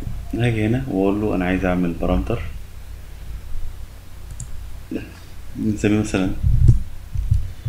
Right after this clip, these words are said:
إكس وان، وده مثلا هيبقى نوعه تكست. تمام، أوكي. وأعمل واحد تاني إكس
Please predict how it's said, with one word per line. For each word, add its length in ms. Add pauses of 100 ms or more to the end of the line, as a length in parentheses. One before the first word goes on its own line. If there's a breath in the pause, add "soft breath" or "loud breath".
(220)
إكس 200
وان، 240 (460)
وده 280
مثلا 360
هيبقى 220
نوعه 300 (120)
تكست. 340 (880)
تمام، 320 (320)
أوكي. 340 (540)
وأعمل 360
واحد 240
تاني 240 (1120 loud breath)
إكس 400